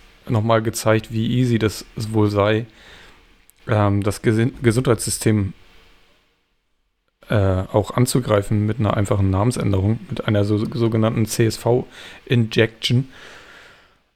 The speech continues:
äh, wo einfach Code darüber eingeschleust wird. Ich war, ich war ein bisschen überrascht, dass die offensichtlich im Gesundheitsamt auch einfach auf Excel setzen, weil das ist das, <laughs> das ist ja schon lange irgendwie so ein, so ein Sicherheitsproblem, gerade wenn Excel, äh, Makros ausführen darf.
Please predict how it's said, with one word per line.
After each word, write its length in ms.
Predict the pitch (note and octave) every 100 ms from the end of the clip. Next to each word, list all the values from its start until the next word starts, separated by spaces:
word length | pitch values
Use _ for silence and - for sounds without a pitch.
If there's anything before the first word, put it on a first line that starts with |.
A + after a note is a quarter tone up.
| _ -
äh, 200 | A#2+ A2
wo 140 | A#2
einfach 340 | - A2+ G#2+ - _ _ _ -
Code 220 | C3 C3
darüber 340 | C3 A2+ A2+
eingeschleust 560 | A#2 A#2+ A#2 - G#2 -
wird. 120 | B2
Ich 120 | B2+ -
war, 160 | E3
ich 300 | - E3+ -
war 80 | F3+
ein 60 | E3
bisschen 200 | C#3+ D3
überrascht, 440 | B2 A2+ A#2 -
dass 140 | B2+ -
die 80 | -
offensichtlich 480 | - B2 A2 A#2
im 140 | - A2+
Gesundheitsamt 640 | A2+ A#2+ A#2 A2 - A2
auch 260 | - A2+ -
einfach 300 | B2 A#2+ B2 -
auf 220 | - G#2 -
Excel 320 | - D3 C#3
setzen, 400 | C3+ C3+ - D#3+ - - - - - _ - _ _ _
weil 120 | A#2
das 140 | A2+ A2+
ist 160 | -
das, 180 | A#2+ - - - -
<laughs> 60 | - - - - _ - - - _ _
das 100 | G#2
ist 120 | B2+ C3+
ja 100 | C3
schon 200 | C3+ A2+
lange 220 | A2+ C3+
irgendwie 360 | C#3+ C#3 B2+
so 120 | B2 B2+
ein, 120 | A#2+
so 120 | A#2+
ein 160 | A#2+ A#2
Sicherheitsproblem, 840 | B2 C#3+ C3 B2+ - B2+ B2+ B2+
gerade 320 | A2+ A2 A2+
wenn 120 | A2
Excel, 800 | A#2+ - - - - A#2+ A2 A2+ -
äh, 160 | A#2 G2+
Makros 380 | A2+ - C#3+
ausführen 480 | - C3 - C3 A#2
darf. 400 | A#2 A#2 B2+ -